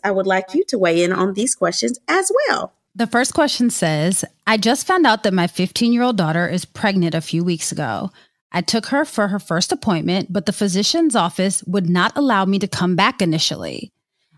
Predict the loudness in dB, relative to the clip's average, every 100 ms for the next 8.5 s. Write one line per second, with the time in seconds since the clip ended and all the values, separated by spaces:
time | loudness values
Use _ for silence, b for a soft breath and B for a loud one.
0 | _ -2 -2 0 0 0 0 0 0 -2
1 | 0 -2 -2 0 0 0 0 -2 -2 -4
2 | 0 0 0 -2 -2 -2 -2 -4 -8 -12
3 | -14 _ _ _ _ _ _ _ 0 4
4 | 4 2 0 0 2 2 0 -2 0 0
5 | 2 0 -4 -10 -20 _ _ _ -2 2
6 | 2 2 0 0 2 2 0 -2 _ _
7 | -4 2 2 2 0 -2 0 0 2 2
8 | 2 0 -2 -6